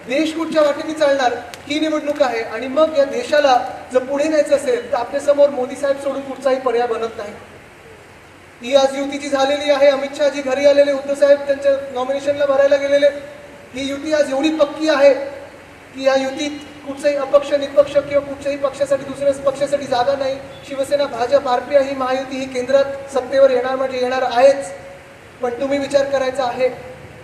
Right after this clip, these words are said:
की एका बाजूला नरेंद्र मोदीजी आहे, जिथे का-, अतिरेकी हलवाई, काही कारवाई झाली अतिरेक्यांची, कुठेही हल्ला झाला,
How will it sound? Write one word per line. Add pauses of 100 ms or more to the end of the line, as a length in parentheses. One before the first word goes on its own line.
(600)
की
एका
बाजूला
नरेंद्र
मोदीजी
आहे,
जिथे
का-,
अतिरेकी
हलवाई, (300)
काही (380)
कारवाई
झाली
अतिरेक्यांची, (560)
कुठेही
हल्ला
झाला,